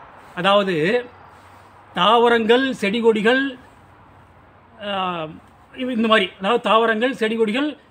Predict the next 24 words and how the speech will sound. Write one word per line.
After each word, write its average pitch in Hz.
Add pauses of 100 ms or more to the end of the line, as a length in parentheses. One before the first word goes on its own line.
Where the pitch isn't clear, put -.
(320)
ஆம், 190 (800)
ஆ, 180 (760)
அந்த 214
சம்மந்தப்பட்டவைகளுக்கு 208 (500)
மண்ணிலிருந்து 247 (300)
சத்தை 220
எடுத்து 220
கொடுக்கின்ற 196 (280)
ஒன்றின் 214
பெயர் 202
என்ன 160 (300)
அப்படின்னு 175
கேட்டிருக்காங்கங்க. 147 (340)
இந்த 226
பையன் 277
எல்லா 233
கொஸ்டினும் 262
சூப்பரா 262
ஆன்சர் 226
பண்ணிட்டாங்கங்க. 160 (320)
அது 196
ரெண்டு 240
மார்க் 254
கொஸ்டினுங்க. 170